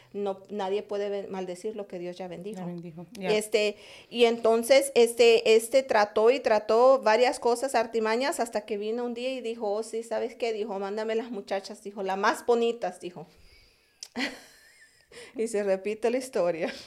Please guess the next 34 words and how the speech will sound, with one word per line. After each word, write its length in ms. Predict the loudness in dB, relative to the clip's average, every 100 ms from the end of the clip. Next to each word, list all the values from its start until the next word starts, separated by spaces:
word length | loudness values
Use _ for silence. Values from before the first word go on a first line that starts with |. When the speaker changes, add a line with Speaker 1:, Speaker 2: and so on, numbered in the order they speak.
| -12 4
Speaker 2:
Yes. 340 | 6 6 2 -4 -4
Speaker 1:
<laughs> 220 | -14 -8 0
Speaker 2:
Y 280 | 0 2
co-, 180 | 0 0 2
y 100 | 0
vemos 260 | 2 0
como 580 | 0 0 0 2 0 0
el 140 | -4 -2
pueblo 280 | -2 0
de 80 | -2
Israel, 720 | -6 -2 0 2 2 0 -6 -16 _ _
como 440 | -4 0 0 0 -2
no 220 | -2 -2
pudieron 520 | -4 -2 2 2 2
maldecirlos, 1080 | 2 0 0 -4 -4 -4 -2 -2 -2 -6 -20 _ _ _ _ _
lo 640 | -6 -2 -2 -4 -6 -14 -10
van 200 | -8 -8
a 40 |
hacer 260 | -10 -10 -10
caer, 440 | -10 -10 -10 -16 _ -20
¿verdad? 300 | -14 -12 -10
Speaker 1:
Sí, 320 | -4 -2 -2
lo 100 | -4
Speaker 2:
A 60 | -6 -4
mandarle 480 | -6 -4 -4 -2 -2
la 180 | -2 -2
tentación 640 | -4 -6 -6 -6 -6 -8 -18 _ _ _
para 140 | -6
hacerlo 360 | -4 -6 -6 -6
caer 280 | -6 -6 -6
en 120 | -10
pecado. 520 | -10 -8 -8 -8 -14 _ -20 _
Speaker 1:
Ajá. 400 | -16 -6 -4 -4
Speaker 2:
Um, 300 | -6 -10